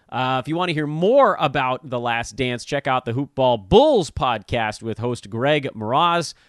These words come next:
New episode today on the final two parts of The Last Dance. He breaks down the entire two hours of television in far more detail than I do, because Greg's a lifelong Bulls fan.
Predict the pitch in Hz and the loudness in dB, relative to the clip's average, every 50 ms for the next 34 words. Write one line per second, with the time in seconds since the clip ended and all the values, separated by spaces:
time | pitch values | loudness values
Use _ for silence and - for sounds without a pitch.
0 | _ _ _ 123 135 135 135 131 - - 127 - - 123 120 - - 120 104 156 | _ _ _ -4 -2 0 -2 -2 -4 -6 -6 -4 -4 -4 -4 -4 -6 -4 0 2
1 | 175 185 190 185 165 - _ _ _ _ _ - 202 240 277 277 220 151 113 92 | 4 4 4 2 -2 -6 _ _ _ _ _ 0 2 4 4 4 4 2 0 -6
2 | 80 _ _ _ _ 113 117 - - 123 117 110 104 104 - - 113 - - 107 | -14 _ _ _ _ -8 -6 -6 -4 -6 -6 -6 -6 -8 -8 -12 -12 -8 -8 -8
3 | 98 98 - - 101 87 98 101 92 95 95 92 92 - - 117 110 104 104 98 | -8 -8 -10 -12 -14 -12 -10 -8 -6 -4 -4 -4 -6 -6 -8 -6 -6 -6 -6 -8
4 | - 104 80 113 117 113 107 - _ 120 110 104 104 104 104 101 - _ - 104 | -12 -14 -10 -6 -8 -8 -8 -8 _ -6 -6 -4 -4 -6 -8 -10 -16 _ -12 -8
5 | 120 117 113 107 107 104 - - 151 180 196 196 160 120 101 - _ _ _ _ | -8 -6 -6 -6 -8 -10 -6 -2 0 2 2 2 0 -2 -4 -8 _ _ _ _
6 | _ _ - 180 170 147 131 127 123 120 120 117 104 - 107 98 _ - 143 147 | _ _ -4 -2 0 2 2 2 0 0 -2 -4 -6 -8 -14 -10 _ 0 2 2
7 | 151 143 135 143 131 143 135 127 - _ _ _ _ _ - 147 147 143 127 - | 2 2 0 -2 -2 -4 -8 -8 -12 _ _ _ _ _ -4 -4 -4 -4 -4 -4
8 | 139 147 143 143 131 127 123 120 117 127 120 - 131 120 110 107 107 110 139 185 | 0 0 0 0 0 -2 -2 -2 -4 -8 -8 -6 -4 -4 -2 -2 -2 0 0 0
9 | 240 226 156 127 117 160 196 - _ _ _ _ _ _ _ _ _ _ _ 185 | 0 0 -2 -2 -2 -4 -6 -8 _ _ _ _ _ _ _ _ _ _ _ -6
10 | - 147 131 110 127 120 113 104 - 110 104 101 101 - - 113 120 123 131 143 | -2 -2 -2 -2 -2 -4 -4 -4 -6 -6 -4 -4 -4 -4 -6 -6 -6 -4 -2 0
11 | 185 214 208 - - - 113 90 73 67 - | 2 2 2 0 -2 -6 -6 -6 -8 -12 -16